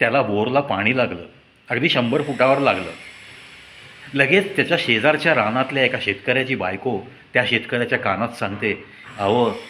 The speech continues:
आपल्याला जोडून रान आहे त्यांचं, मग आपण बी घेऊया बोर." म्हणजे अशा मनोवृत्तीने जगणारी माणसं,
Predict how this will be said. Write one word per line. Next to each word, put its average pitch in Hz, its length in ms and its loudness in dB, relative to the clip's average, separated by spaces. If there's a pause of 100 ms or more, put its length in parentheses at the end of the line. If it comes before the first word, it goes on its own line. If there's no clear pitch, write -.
(320)
आपल्याला 113 380 0
जोडून 110 380 0
रान 110 300 2
आहे 113 140 0
त्यांचं, 120 360 -2 (760)
मग 120 120 2
आपण 147 360 4
बी 156 80 2
घेऊया 156 340 4
बोर." 101 260 -2 (880)
म्हणजे 160 180 2
अशा 139 380 2
मनोवृत्तीने 160 760 2
जगणारी 139 400 2
माणसं, 113 560 -2